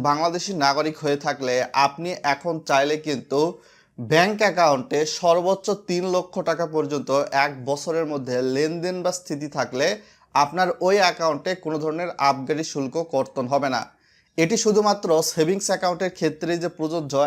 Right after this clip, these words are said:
এমনটা নয়। সেভিংস, কারেন্ট, এফডিআর, ডিপিএস, এসএনডি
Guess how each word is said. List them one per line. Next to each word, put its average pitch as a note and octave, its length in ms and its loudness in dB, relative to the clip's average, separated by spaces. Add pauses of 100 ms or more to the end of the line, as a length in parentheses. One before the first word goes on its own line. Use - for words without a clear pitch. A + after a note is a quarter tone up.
(140)
এমনটা C#3 340 -2
নয়। A#2+ 220 -4 (480)
সেভিংস, G#3 600 2 (140)
কারেন্ট, F3 440 4 (200)
এফডিআর, E3 440 2 (100)
ডিপিএস, D#3+ 440 2 (600)
এসএনডি F3+ 540 4